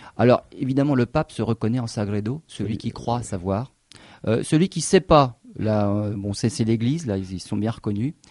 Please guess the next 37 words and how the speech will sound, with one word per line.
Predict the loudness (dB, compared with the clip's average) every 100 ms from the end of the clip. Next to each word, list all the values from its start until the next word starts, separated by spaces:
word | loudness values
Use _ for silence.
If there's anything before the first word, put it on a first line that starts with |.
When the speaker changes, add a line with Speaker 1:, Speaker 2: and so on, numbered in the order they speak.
| -18 -8
Speaker 1:
En | -6
plus, | -2 -2 -2 -4
Simplicio, | 0 0 -2 -4 -2 -2
ça | -4 -4
fait | -4
un |
peu | -2 -4
péjoratif. | -4 -6 -6 -8 -10 -14
Speaker 2:
Ah | -8
bah | -6 -2
oui, | -2 -4
oui. | -4
Speaker 1:
Bon, | -2
il | -2
s'en | -2
est | -2
défendu, | -4 -6 -8 -8 -8
hein. | -8
Il |
a | -8
dit | -12
que |
c'était | -12 -10
juste | -8 -6 -6
un |
prénom | -4 -4 -2 -2
de | -2 -4
quelqu'un. | -6 -12 -8 -6
Speaker 2:
Bah | -4
voyons. | -4 -4 -6 -10 -2
Speaker 1:
Voilà. | 2 2 0 -10 -20 -20 -20 -18 -18 -12
Donc, | 4 4 4 _ _ _ _ _ -20 -20 _ -20 -6 6
donc | 6
la | 6 2
relativité, | 2 0 0 -2 -2
c'est | 0 0
quoi ? | 0 -2